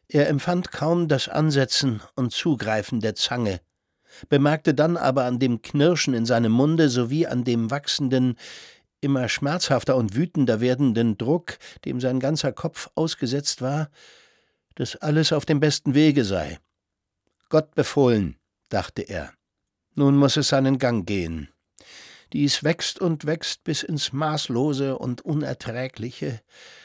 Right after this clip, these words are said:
bis zur eigentlichen Katastrophe, bis zu einem wahnsinnigen, kreischenden, unmenschlichen Schmerz, der das ganze Gehirn zerreißt.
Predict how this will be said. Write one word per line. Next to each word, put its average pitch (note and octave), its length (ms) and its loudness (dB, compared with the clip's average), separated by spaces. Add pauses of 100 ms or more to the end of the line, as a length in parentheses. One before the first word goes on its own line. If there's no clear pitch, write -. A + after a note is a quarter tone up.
(160)
bis - 180 -4
zur C#3+ 160 -4
eigentlichen C#3 680 2
Katastrophe, C#3 960 0 (580)
bis - 180 -2
zu E3 100 0
einem C3+ 300 4
wahnsinnigen, C#3 800 2 (320)
kreischenden, C#3 960 0 (220)
unmenschlichen E3 760 0
Schmerz, C3+ 540 0
der C#3 100 0
das B2 160 -2
ganze C3+ 320 -2
Gehirn A#2+ 340 2
zerreißt. A2+ 680 -2